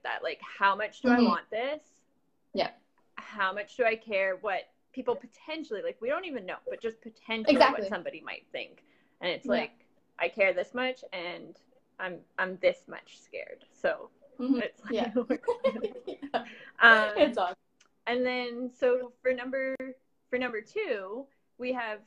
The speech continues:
Speaker 1: creating a plan, right? Having a
Speaker 2: Mm-hmm.
Speaker 1: plan so that you know, "Okay, so I'm, I'm really excited about this idea. This is something I really wanna do. Now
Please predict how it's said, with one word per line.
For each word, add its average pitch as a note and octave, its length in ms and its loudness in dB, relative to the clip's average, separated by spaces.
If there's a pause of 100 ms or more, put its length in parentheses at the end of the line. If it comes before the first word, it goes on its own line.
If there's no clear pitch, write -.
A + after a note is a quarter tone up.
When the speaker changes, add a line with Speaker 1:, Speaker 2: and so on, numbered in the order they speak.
(180)
Speaker 1:
creating B3 420 -6
a F#3+ 40 -10
plan, C#3+ 400 -14 (260)
right? F#3 320 -2
Having A#3+ 320 -4
a B3 40 -2
Speaker 2:
Mm-hmm. A3+ 100 -8
Speaker 1:
plan F#3+ 320 -6
so G3+ 140 -10
that - 120 -6
you A3+ 180 -6
know, F#3 400 -2
"Okay, F3 260 -2
so - 260 -6
I'm, F3 140 -4 (180)
I'm E3+ 160 -10
really A3 240 6
excited A3+ 420 -4
about F#3 220 0
this G#3 160 -10
idea. F#3 460 -2 (360)
This F#3+ 140 -14
is F3+ 80 -10
something F#3+ 320 -6
I F3+ 40 -2
really G3 280 4
wanna B3+ 320 4
do. G3+ 380 -4 (500)
Now F3+ 540 0